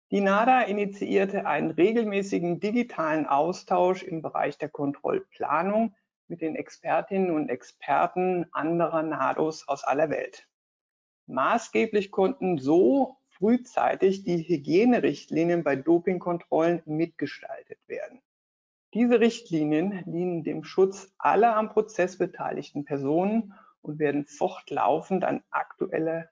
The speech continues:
Anforderungen adaptiert. Auch der für uns so wichtige Bereich der Prävention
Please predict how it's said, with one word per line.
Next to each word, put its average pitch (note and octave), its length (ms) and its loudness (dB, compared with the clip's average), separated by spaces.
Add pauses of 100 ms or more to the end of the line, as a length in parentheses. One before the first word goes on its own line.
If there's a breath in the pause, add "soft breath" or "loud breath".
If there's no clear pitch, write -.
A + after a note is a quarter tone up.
Anforderungen D3 840 -2
adaptiert. - 840 -6 (1300)
Auch A3+ 180 2
der A3 220 4
für A3 100 2
uns A3+ 140 2
so G#3 160 2
wichtige A3+ 340 2
Bereich G3 580 2
der F#3 200 4
Prävention G#3 1400 0